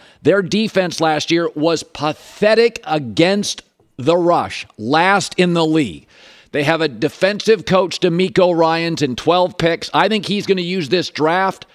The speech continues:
to fix the defense and then next year go get a quarterback. They were so bad through the middle defensively, and Jalen Carter, I think, solves it.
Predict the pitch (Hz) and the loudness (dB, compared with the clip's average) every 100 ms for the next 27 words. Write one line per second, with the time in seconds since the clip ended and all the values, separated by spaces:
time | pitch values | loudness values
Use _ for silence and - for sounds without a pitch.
0 | _ - 120 - - 220 - - 190 180 | _ -4 -4 -2 -2 -2 -4 -4 -2 0
1 | 220 - 214 226 - - 131 131 196 202 | -2 0 0 0 -4 -6 -4 0 2 0
2 | 208 - 180 190 151 180 170 160 - 190 | -2 -2 -2 0 2 2 2 0 0 0
3 | 190 160 170 165 - - - _ _ - | 0 0 0 0 -4 -16 -20 _ _ 0
4 | 196 220 202 196 - - 202 226 226 156 | 2 4 2 0 -4 0 2 4 2 0
5 | 196 190 175 143 127 - 185 196 185 180 | 0 2 2 0 -2 0 2 2 0 0
6 | 185 151 156 180 190 - 175 165 185 175 | 0 0 0 0 0 0 -2 0 0 0
7 | 160 135 156 175 175 175 151 156 156 131 | -2 0 0 2 0 -2 0 0 0 0
8 | 135 127 147 113 165 160 120 - | -2 -2 -4 -2 0 0 -2 -8